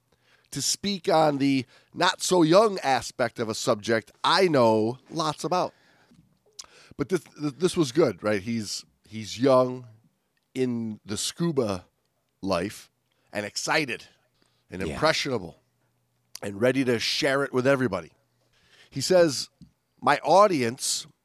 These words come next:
Speaker 1: in the main, was composed of business and professional men, and they listened with rapt attention, not only because scuba diving is always an exciting and topical talking point, but more so, I'm sure,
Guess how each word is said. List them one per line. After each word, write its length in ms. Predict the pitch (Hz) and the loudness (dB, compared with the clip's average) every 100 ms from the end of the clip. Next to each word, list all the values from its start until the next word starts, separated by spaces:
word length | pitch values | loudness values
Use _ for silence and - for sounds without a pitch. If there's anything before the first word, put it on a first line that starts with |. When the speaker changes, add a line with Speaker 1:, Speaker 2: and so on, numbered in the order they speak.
| _ - | _ 0
Speaker 1:
in 160 | 175 | 2
the 80 | 160 | 4
main, 560 | 147 160 131 101 107 113 123 | 6 4 4 -2 -8 -14 -4
was 200 | 120 - | -2 -2
composed 520 | 139 135 147 151 127 | -6 0 4 4 2
of 240 | 127 110 | -2 0
business 460 | 107 139 135 151 - | 2 2 0 -4 -4
and 100 | 143 | -8
professional 500 | - 113 127 - 120 | -8 -2 -2 -2 -2
men, 380 | 110 113 92 87 - - - | 0 -2 -2 -8 -16 -20 -4
and 160 | 120 | 0
they 120 | 139 147 | 2 2
listened 600 | 156 226 - 104 78 - _ - - | 2 0 0 -6 -10 -20 _ -10 -4
with 200 | 127 - | -4 0
rapt 400 | 160 180 - 185 | 0 0 0 -2
attention, 540 | - 165 185 - 90 - - | 0 0 0 -2 -6 -10 -8
not 280 | 120 160 196 - | -2 0 0 2
only 480 | 180 196 190 139 | 4 4 4 2
because 260 | 120 117 113 | 2 0 -2
scuba 360 | - - 185 185 | -2 -2 0 2
diving 340 | 156 139 120 | 2 0 -4
is 160 | 110 107 _ | -6 -8 _
always 760 | 156 156 180 175 135 101 92 92 | 2 4 8 8 6 2 -6 -8
an 140 | 104 | -8
exciting 720 | 107 - - 131 127 127 120 - | -8 -4 0 0 2 0 -2 -4
and 240 | 101 98 - - - - - | -4 -6 -10 -20 -20 -20 -10
topical 600 | - 151 165 156 113 101 | -2 0 0 -4 -6 -2
talking 420 | 135 170 - 98 | 0 0 -2 -14
point, 260 | 76 64 _ _ _ _ _ - | -16 -18 _ _ _ _ _ -2
but 160 | 123 127 | -2 0
more 320 | 135 180 214 | 2 4 4
so, 540 | - 131 101 90 90 _ - | 2 2 2 0 -6 _ -8
I'm 200 | 101 101 | -6 -6
sure, 720 | - - 233 226 123 90 | -6 -4 2 2 2 -2